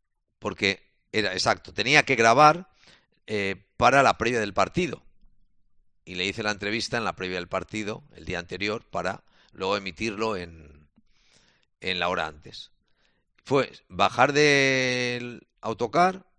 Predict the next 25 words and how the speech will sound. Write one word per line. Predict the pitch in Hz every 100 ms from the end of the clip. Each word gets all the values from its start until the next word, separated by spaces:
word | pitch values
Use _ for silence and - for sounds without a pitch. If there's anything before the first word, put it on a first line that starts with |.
| _ _ _ _ _ _ -
pom, | 92
pom, | 87 92
pom, | 90 127 139
entra | 110 113 113 98
por, | 110 104 101 95 92 87 80 _ _ _ _ _ _ _ _ _ _ _
por | 101 101
la | 95
puerta | 113 107 107
del | 113
hotel | 123 170 180 196 _ _ _ _ _ _ _ _ _ -
y | 110
sin | - 107 101 - _ _ _ _ _ - _ _ _ _ -
hacer | - 147
nada | 139 127 127
más, | 170 170 - - _ _ _ _ _ _ _ _ _ _
viene | 113 139
y | 120
dice, | 92 98 85 _ _ _ _ _ _
"Vamos | 117 131
a |
hacer | 113 98
la |
entrevista". | 87 - - _ _ _ _ _ _ _ _ _ _ _ _ _ _ _ _ _ _
Así | - 90
fue. | -